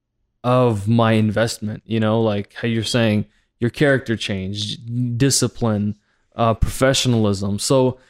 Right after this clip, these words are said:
even though you came in, it was difficult and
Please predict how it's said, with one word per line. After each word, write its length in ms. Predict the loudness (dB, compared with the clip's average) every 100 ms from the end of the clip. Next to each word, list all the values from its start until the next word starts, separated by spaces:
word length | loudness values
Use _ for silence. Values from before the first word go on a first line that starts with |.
| _
even 360 | 0 2 2 2
though 180 | 4 4
you 220 | 4 0
came 380 | -2 -2 2 2
in, 440 | 2 2 2 0 _ _ _ _ _ -4
it 120 | 0
was 200 | 2 2
difficult 580 | 0 -2 -4 -2 -2 -2
and 420 | 0 2 0 -2